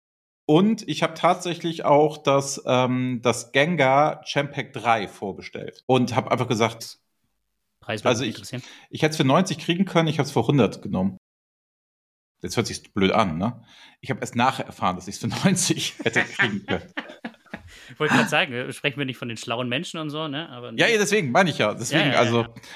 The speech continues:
Speaker 1: und ich saß mit jemandem am Stammtisch, der mir es für neunzig verkauft hätte. So.
Speaker 2: Wie viel hast du bestellt?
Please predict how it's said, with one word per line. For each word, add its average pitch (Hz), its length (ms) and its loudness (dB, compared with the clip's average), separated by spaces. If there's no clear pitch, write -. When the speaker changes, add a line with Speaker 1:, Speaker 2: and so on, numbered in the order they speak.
Speaker 1:
und 160 100 4
ich 160 100 4
saß 180 240 2
mit 151 100 -10
jemandem 151 420 -6
am 123 120 -6
Stammtisch, 190 500 2
der 120 140 2
mir 113 160 4
es - 140 -2
für 180 140 4
neunzig 131 340 2
verkauft 135 460 0
hätte. 95 440 -4
So. 104 300 0
Speaker 2:
Wie 131 100 -2
viel 117 80 -2
hast 151 140 0
du 139 40 -6
bestellt? 147 360 -2